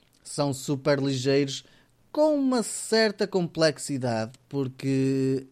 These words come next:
há determinadas partes que uma pessoa fica, "Caraças, mas quem é que foi que fez isto afinal?"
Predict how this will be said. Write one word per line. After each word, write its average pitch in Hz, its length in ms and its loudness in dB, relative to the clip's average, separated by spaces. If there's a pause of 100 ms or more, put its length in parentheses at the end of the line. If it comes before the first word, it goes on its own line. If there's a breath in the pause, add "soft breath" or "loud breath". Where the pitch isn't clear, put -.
há 139 220 -2
determinadas 139 580 -4
partes 135 380 -2
que - 80 -10
uma 143 80 -4
pessoa 135 260 -4
fica, 135 300 -6
"Caraças, 127 440 -6
mas 151 160 -8
quem 139 200 -6
é 120 40 -8
que - 60 -14
foi 127 160 -8
que - 140 -20
fez 123 240 -8
isto 113 180 -10
afinal?" 110 420 -8